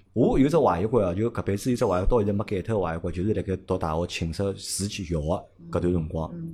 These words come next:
Speaker 1: 养成个，困懒觉。因为听我节目侪晓得，就我欢喜困懒觉，上半天寻勿着我。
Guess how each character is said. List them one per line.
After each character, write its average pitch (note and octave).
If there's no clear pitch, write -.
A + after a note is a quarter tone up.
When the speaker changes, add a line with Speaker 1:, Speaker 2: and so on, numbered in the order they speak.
Speaker 1:
养 D#2+
成 E2
个， E2+
困 F#2+
懒 D#2+
觉。 D#2+
因 G#2+
为 A2
听 D3
我 D3+
节 C3+
目 A#2+
侪 G#2+
晓 F#2+
得， F#2
就 F#2
我 F2+
欢 F#2
喜 F#2+
困 G2
懒 E2
觉， F2+
上 F#2
半 G2
天 G2
寻 D#2+
勿 D#2+
着 F#2+
我。 D#2+